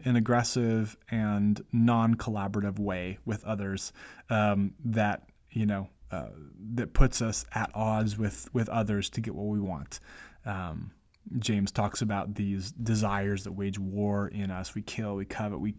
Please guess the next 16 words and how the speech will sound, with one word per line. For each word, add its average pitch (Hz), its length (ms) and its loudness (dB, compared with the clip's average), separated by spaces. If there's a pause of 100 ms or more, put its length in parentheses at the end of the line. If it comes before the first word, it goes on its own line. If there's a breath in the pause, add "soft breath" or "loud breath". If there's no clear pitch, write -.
(160)
we 135 100 0
don't 123 240 0
get 113 120 -2
what 113 120 0
we 131 120 4
want, 127 500 0
you 127 140 4
know, 120 240 4
but 117 200 -2
we 123 100 4
keep - 300 -2
going. 131 480 6 (400 loud breath)
Um, 120 440 6 (260)
Paul 127 200 4
says 123 240 4
deceit. - 560 4